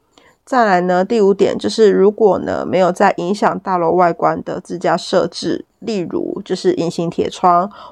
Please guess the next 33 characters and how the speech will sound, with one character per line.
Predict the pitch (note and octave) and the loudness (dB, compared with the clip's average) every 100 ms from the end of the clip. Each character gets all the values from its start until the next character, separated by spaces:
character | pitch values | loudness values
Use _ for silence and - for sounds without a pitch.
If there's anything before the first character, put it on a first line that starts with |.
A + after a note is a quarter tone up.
| _ | _
或 | G3+ | -8
是 | G3+ A3+ G3 E3+ | -2 0 2 2
冷 | - G3 | 0 -2
气 | - | -2
的 | F#3+ E3 | 2 2
压 | F3 F3+ | 2 0
缩 | - F#3 | 0 -2
机 | F#3 F#3 F#3 | -2 -2 -2
放 | F#3+ F3+ | -2 -4
置 | - | -4
的 | F3+ F3 | -2 2
位 | F#3+ F3+ | 2 0
置， | - - - _ _ - | -4 -14 -14 _ _ -2
位 | G#3+ G3+ | 0 2
置 | F3 - D3 - _ _ _ - | -2 -6 -10 -10 _ _ _ -6
等 | F3+ A3 | -4 0
等， | - - - _ _ _ | 0 0 -6 _ _ _
需 | - | 0
要 | A#3 A3+ | 2 4
在 | A3 | 2
一 | A3 | 0
开 | - F#3+ G#3 | 0 0 0
始 | - - | -6 -12
就 | - F#3 | -8 -6
先 | G3 F#3+ | -4 -4
确 | - G3 | -2 -2
定 | - F#3 | 0 -2
好， | F3+ - - _ _ _ - | -2 -4 -6 _ _ _ -8
避 | A#3+ G#3+ | -2 0
免 | F3+ D#3 D#3+ | 0 0 0
呢， | D#3+ D#3+ | 0 0
就 | G3 | 0
是 | G#3 G#3 G3 F#3 | 2 4 6 6